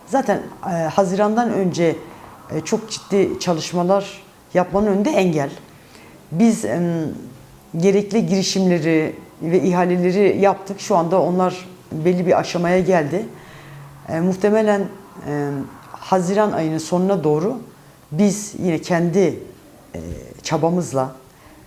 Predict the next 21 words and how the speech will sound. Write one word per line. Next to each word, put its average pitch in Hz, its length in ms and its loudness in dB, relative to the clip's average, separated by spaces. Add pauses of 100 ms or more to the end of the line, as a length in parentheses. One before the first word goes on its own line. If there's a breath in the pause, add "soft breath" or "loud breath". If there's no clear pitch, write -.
e, 135 260 -4
Ağrı'yı 185 340 2
bir 190 60 -4
şantiyeye 180 500 -2
çevireceğiz. 139 600 -2 (100)
Mahallelerde 147 920 -2
ciddi 143 260 -10
çalışmalar 143 540 -4
yapacağız. 135 560 -6 (760 loud breath)
E, 156 360 -2 (880)
kaynakların, 202 840 2 (180)
kaynaklarımıza 190 1000 2
el 208 220 2
konulmasını 185 800 0 (1900 loud breath)
işte - 160 -6
hizmet 208 400 0
götüremenin 214 540 2
bir 214 100 0
gerekçesi 190 520 0
yapamayız. 165 640 -2 (920 loud breath)
E, 147 220 -4